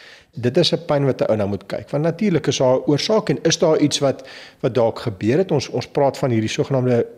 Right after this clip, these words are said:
insufficiency frakture, wervels wat, van mense wat se beendigtheid nie meer baie sterk is nie, en jy kan van 'n klein traumatiese geval, kan jy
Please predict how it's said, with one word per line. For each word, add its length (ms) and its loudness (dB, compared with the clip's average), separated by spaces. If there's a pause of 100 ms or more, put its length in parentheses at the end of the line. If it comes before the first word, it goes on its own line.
(120)
insufficiency 840 0
frakture, 480 0
wervels 440 0
wat, 220 -4 (300)
van 240 -2
mense 320 0
wat 160 0
se 100 -2
beendigtheid 640 -2
nie 80 -2
meer 140 0
baie 240 -2
sterk 420 -2
is 160 -2
nie, 160 0 (280)
en 100 -4
jy 160 2
kan 180 -2
van 160 -2
'n 120 -4
klein 260 2
traumatiese 640 0
geval, 340 0
kan 180 -2
jy 460 0